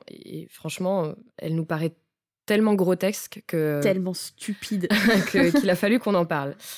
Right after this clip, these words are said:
Speaker 1: Mais évidemment, c'est pas si simple, en fait. Euh, aujourd'hui, on a l'impression que, que le ton change, effectivement. Euh, il y a, il y a de plus en plus de projets qu'on peut labelliser feel good ou body positive.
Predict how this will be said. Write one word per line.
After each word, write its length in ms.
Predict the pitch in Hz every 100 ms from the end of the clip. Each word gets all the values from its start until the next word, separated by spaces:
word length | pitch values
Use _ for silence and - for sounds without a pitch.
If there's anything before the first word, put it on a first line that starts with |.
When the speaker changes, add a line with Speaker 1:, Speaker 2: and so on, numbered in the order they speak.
| - - _ _ -
Speaker 1:
Mais 220 | 190 -
évidemment, 800 | 202 196 208 226 240 254 277 285
c'est 180 | 277 190
pas 160 | 226
si 160 | 220 208
simple, 320 | - 175 160
en 60 | 151
fait. 400 | - 147 - -
Euh, 260 | 160 160 -
aujourd'hui, 400 | 185 196 196 233
on 120 | 233
a 60 | 180
l'impression 540 | 170 - 185 - 220
que, 600 | - 180 165 156 156 151 147
que 100 | 175
le 220 | 165 170
ton 180 | 220 214
change, 300 | 208 254 214
effectivement. 680 | 175 165 - 165 175 247
Euh, 120 | 175
il 60 | 151
y 60 | 160
a, 100 | -
il 80 | 156
y 60 | 151
a 80 |
de 80 | 151
plus 160 | - 185
en 80 | 180
plus 140 | 202
de 60 | 180
projets 460 | - 170 170 190
qu'on 140 | 180 160
peut 260 | 165 156 - - _
labelliser 500 | 165 165 175 170 180
feel 300 | 170 - 202
good 300 | 185 208 214
ou 120 | 165
body 280 | 170 185 180
positive. 680 | - 170 170 165 208 240